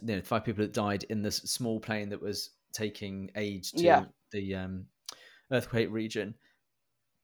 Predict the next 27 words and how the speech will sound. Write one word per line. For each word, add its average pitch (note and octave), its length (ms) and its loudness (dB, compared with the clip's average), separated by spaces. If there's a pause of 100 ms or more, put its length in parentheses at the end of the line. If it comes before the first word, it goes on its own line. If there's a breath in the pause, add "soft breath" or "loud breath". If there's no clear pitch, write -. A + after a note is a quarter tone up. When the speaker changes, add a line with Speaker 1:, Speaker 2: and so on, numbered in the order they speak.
(140)
Speaker 1:
But B2+ 140 -2
the, C#3 120 4
it - 60 -4
could C3+ 120 2
have C#3 100 6
been C#3+ 80 6
a D3 80 6
lot D#3 180 6
worse, G#2 380 6
and A2+ 80 -2
the A2 80 -2
fact - 300 -2
that G2 180 -2
they A2+ 120 4
all A2+ 100 2
survived G2+ 440 -4
in G#2+ 60 -4
that G#2+ 160 -4
plane, G#2+ 320 0
if - 140 -12
you G2 60 -6
look G2+ 120 -12
at - 80 -16
it, - 60 -14
was C3+ 100 -12
just - 300 -12
absolutely F2 500 -10